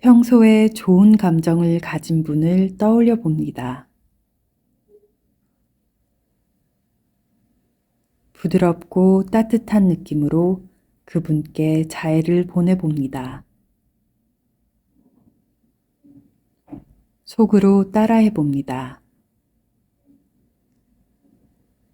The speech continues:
그분이 건강하고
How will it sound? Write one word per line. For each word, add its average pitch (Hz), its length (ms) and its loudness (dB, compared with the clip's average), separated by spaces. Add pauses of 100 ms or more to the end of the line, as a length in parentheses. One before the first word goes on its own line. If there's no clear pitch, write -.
(680)
그분이 175 680 0
건강하고 160 1040 -2